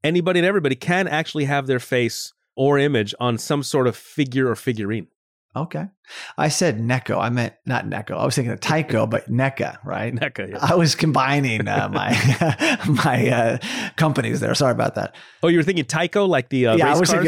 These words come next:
Speaker 2: thinking, <laughs> yeah, I was like,
Speaker 1: The
Speaker 2: "What am I,
Speaker 1: racetracks?
Speaker 2: what
Speaker 1: Yeah,
Speaker 2: am I
Speaker 1: I used to have
Speaker 2: saying?"
Speaker 1: those. <laughs>
Speaker 2: All right. So moving on. Next, we have Brian Rumfola, joined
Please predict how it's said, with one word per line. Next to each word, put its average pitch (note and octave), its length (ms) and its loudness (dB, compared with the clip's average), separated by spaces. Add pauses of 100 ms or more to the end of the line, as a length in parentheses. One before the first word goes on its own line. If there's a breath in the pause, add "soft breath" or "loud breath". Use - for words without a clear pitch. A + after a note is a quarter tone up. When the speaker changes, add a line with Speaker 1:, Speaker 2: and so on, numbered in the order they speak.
Speaker 2:
thinking, - 100 4
<laughs> - 20 4
yeah, D3+ 100 4
I - 260 -2
was - 220 0
like, E3 120 2
Speaker 1:
The B2 60 2
Speaker 2:
"What B2 60 2
am - 0 -
I, C#3+ 60 4
Speaker 1:
racetracks? - 280 0
Speaker 2:
what - 140 -2
Speaker 1:
Yeah, - 160 2
Speaker 2:
am D#3 120 0
I D3 100 2
Speaker 1:
I - 20 4
used D#3 160 2
to B2+ 80 0
have G#2+ 240 -2
Speaker 2:
saying?" - 720 -10
Speaker 1:
those. - 100 -12
<laughs> - 80 -2
Speaker 2:
All - 60 4
right. - 280 0
So D#3 300 2
moving F#3+ 360 4
on. C#3 400 0 (280)
Next, C#3 340 0
we C#3 60 2
have C3 300 0
Brian B2+ 420 2
Rumfola, A#2 720 0 (500)
joined A2+ 380 0